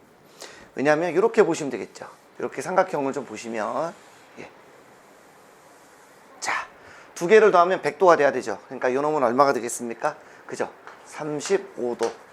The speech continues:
이렇게 되겠습니다. 또 한 번 더, 이번에는 요렇게 피비씨를 보시면 돼요.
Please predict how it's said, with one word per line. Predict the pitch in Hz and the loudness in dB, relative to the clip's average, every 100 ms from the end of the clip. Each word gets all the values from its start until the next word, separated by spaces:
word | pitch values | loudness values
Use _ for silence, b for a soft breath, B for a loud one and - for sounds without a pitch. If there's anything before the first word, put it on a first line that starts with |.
| - | -10
이렇게 | 120 | -8
되겠습니다. | 113 92 - 113 139 185 - - - B B B B | -6 -8 -10 0 4 4 0 -20 -20 B B B B
또 | - | 6
한 | 226 220 | 8 8
번 | 202 175 | 4 6
더, | 165 165 | 6 6
이번에는 | 143 156 180 196 185 | 0 0 2 2 0
요렇게 | 175 196 - 160 - | 0 0 0 -4 -4
피비씨를 | - 233 226 220 - 196 185 151 | -6 -4 -2 -2 -2 2 4 4
보시면 | 139 147 131 | 2 -2 2
돼요. | 127 185 | 4 4